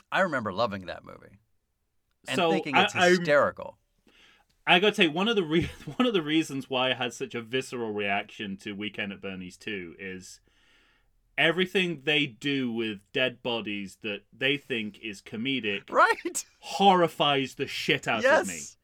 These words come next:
Speaker 2: I don't know if I could watch another, I don't know if I could rewatch another whole movie that is just so callous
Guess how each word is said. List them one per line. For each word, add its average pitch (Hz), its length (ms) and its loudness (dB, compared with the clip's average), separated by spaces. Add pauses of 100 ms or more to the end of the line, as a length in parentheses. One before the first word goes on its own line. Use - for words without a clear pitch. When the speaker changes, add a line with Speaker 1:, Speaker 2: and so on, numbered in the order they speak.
(260)
Speaker 2:
I 175 100 6
don't 208 200 4
know 196 80 4
if 185 60 2
I 185 80 4
could 180 160 -2
watch 160 240 0
another, 147 440 -2
I 151 220 -4
don't 196 160 0
know 196 60 -4
if 180 80 -6
I 180 80 2
could 156 140 -2
rewatch 139 520 -4
another 127 380 -2
whole 170 300 2
movie 127 720 -2 (1120)
that 135 280 0 (300)
is - 360 -4 (100)
just - 480 -6
so 127 460 -2 (500)
callous 139 720 2